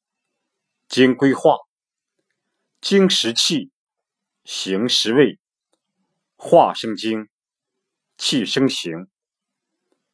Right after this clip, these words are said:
胃伤形，气伤经。这一段呢，我们根据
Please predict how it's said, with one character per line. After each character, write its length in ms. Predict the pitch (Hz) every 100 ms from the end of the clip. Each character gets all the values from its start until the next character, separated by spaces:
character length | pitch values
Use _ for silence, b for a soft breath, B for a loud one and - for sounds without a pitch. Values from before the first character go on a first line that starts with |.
| _
胃 260 | 135 185 131
伤 240 | - 117
形， 400 | 110 - 87 82 _ _ _ _ _ _ _ _ _ _ -
气 280 | - 131
伤 220 | - 123 117
经。 280 | 123 143 147 _ _ _ _ _ _ _ _ _ _ _ _ _ _ _ _ _ _ _ _ _ _ _ _ _ _ _ _ _ _ _ _ _ _ _ _ _ _ _ _ _ -
这 160 | 143
一 60 | 127
段 180 | 120 110
呢， 140 | 98
我 140 | 90
们 120 | 82 87
根 160 | 123
据 340 | 120 113 82